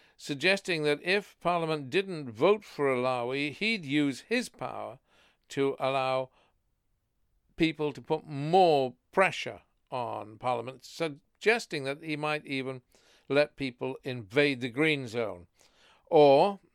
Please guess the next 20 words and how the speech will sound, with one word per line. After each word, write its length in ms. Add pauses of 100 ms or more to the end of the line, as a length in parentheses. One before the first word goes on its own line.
(260)
an 300
implied 680
threat 420
that 200
he 120
would 180
use, 380 (480)
uh, 140
Jaish 420
al-Mahdi, 800
his 340
Mahdi 640
army, 600 (560)
if 340
he 220
felt 340
threatened 540 (520)
by 540
the 480
Sunnis. 800